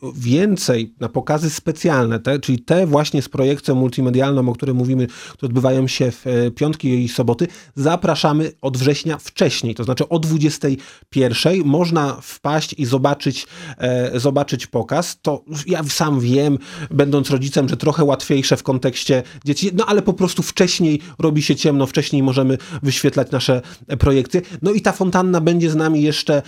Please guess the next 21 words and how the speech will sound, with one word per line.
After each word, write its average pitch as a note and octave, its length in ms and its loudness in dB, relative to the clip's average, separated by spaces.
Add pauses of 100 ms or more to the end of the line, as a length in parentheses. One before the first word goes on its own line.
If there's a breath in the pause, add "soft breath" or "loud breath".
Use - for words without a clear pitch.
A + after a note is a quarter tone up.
(160 loud breath)
przez - 320 0
cały C#3 260 2
wrzesień F3+ 420 2
i C#3 100 0
przez - 280 0
część E3+ 320 2
października. C3+ 720 0 (280 loud breath)
Jeszcze D3 380 0 (260 loud breath)
dajcie C#3+ 480 2 (160 loud breath)
nam C3+ 160 0
proszę D3 320 0
chwilę, D3 320 0
żebyśmy C#3 320 -2 (140)
ogłosili, D#3 960 2 (240 loud breath)
e, C3 160 0
moment C#3 520 2
zakończenia, D3 920 0 (260 loud breath)
e, B2+ 200 0
sezonu. F3 600 2 (240 loud breath)
E, C#3 260 0
natomiast E3 580 0